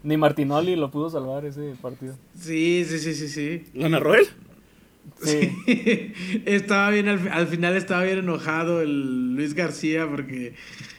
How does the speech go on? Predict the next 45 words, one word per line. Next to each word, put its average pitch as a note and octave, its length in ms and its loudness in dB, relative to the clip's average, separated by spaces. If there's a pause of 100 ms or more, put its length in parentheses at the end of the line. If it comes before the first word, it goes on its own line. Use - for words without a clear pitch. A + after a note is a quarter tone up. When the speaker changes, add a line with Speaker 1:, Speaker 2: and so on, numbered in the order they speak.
Speaker 2:
porque D3+ 260 0
dice E3 300 0
que D#3 140 -2
estuvo D3 340 0
aburridísimo. D#3+ 800 0
O F3 60 4
sea, E3+ 140 4
neta, G3 440 2
no G3+ 180 4
hubo, G3+ 220 0
creo, G3 140 -2
creo G3 180 -4
que G#3 80 0
hubo G#3+ 180 4
dos F#3+ 260 2
llegadas, F3 560 0
bro, G#2+ 140 -12
dos. C#3+ 400 -2 (1040)
Así D3+ 180 -2
Speaker 1:
Sí, E3 60 4
yo, E3 80 2
Speaker 2:
chidas. D3 460 -4
Speaker 1:
yo D#3 80 2
vi F3+ 80 2
un F#3 80 -2
ratito F#3 340 0
y F3+ 60 -4
mejor C3+ 340 -4
me C3+ 180 -8
fui C3+ 200 -6
a C3 180 -2
hacerme C3 360 -8
de B2 60 -6
cenar. B2 240 -16 (760)
Así - 180 -10
que, G#3+ 720 4
Speaker 2:
<laughs> - 40 -4
Speaker 1:
pues D3+ 120 2
bueno, D#3 260 2 (200)
eso E3 200 4
es F3+ 140 0 (500)
preparación D3 640 0
para D3 200 2
la C3+ 100 -2
Liga D3 480 -2